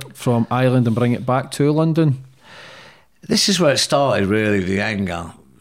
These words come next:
Speaker 2: really, James, big time. This is where it started, because I fa-, you know, you have to kind of remember what it was like. I had a funny accent then,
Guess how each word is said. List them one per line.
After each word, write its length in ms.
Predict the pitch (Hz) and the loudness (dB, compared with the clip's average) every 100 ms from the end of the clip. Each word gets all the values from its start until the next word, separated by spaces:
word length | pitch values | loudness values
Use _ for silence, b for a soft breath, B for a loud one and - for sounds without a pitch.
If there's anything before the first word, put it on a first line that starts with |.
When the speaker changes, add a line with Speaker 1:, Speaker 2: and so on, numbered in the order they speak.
| - - - - | -20 -18 -18 -18
Speaker 2:
really, 340 | - 98 90 87 | -6 -4 -4 -6
James, 340 | - 85 90 | -8 -8 -10
big 200 | - 87 | -10 -10
time. 320 | - 85 82 80 | -10 -10 -12 -10
This 240 | 110 - 123 | -6 -4 -4
is 120 | - | -4
where 120 | 101 | -6
it 60 | 95 | -6
started, 580 | - 104 98 90 87 - | -4 -2 -2 -4 -10 -8
because 260 | 107 120 | -4 -2
I 80 | 127 | -2
fa-, 260 | 131 147 131 B B | -2 -4 -4 B B
you 100 | 147 | 0
know, 120 | 135 | 2
you 160 | 127 123 | 4 2
have 260 | 117 165 - | 0 -2 -2
to 300 | 135 123 107 B B - | 0 2 0 B B -8
kind 280 | - 127 113 | -2 0 2
of 80 | |
remember 500 | 107 104 107 120 110 92 90 85 | 2 2 2 2 2 0 -2 -6
what 180 | 104 101 | -2 -2
it 100 | 95 | 0
was 200 | 92 - | -4 -4
like. 460 | 110 101 82 - - | -2 -2 -4 -12 -8
I 160 | 107 101 | -6 -4
had 160 | 110 | -4
a 40 | 101 | -4
funny 320 | - 120 98 | -4 -2 -2
accent 460 | 95 - - 113 - _ _ _ | -6 -6 -6 -6 -8 _ _ _
then, 300 | 104 101 110 | -8 -6 -8